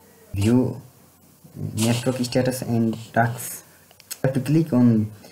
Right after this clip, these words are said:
network status and tasks. Then you have to go to s-,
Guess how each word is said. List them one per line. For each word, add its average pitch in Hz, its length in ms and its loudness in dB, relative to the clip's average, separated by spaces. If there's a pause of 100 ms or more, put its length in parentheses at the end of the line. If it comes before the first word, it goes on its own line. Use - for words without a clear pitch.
(200)
network 127 400 0
status 131 320 0
and 110 280 2
tasks. 107 360 0 (1800)
Then 117 100 2
you 127 140 4
have 139 340 0
to 131 180 0
go 123 160 4
to 123 120 -2
s-, 123 200 -6